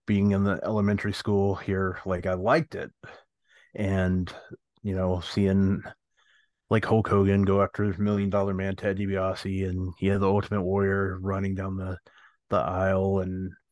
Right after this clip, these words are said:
um, just the cool different tag teams like Demolition,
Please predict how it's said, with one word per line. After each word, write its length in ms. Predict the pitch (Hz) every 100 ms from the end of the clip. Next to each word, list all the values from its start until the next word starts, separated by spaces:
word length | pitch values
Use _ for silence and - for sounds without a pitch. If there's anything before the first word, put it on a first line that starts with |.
| _ _ _ -
um, 380 | 92 87 85 90
just 240 | 92 90
the 240 | 98 95 92 - _
cool 180 | - 120
different 280 | 107 104 95
tag 300 | - 98 101
teams 380 | - 101 101 90
like 140 | 92 - -
Demolition, 880 | 101 98 98 92 - 98 95 95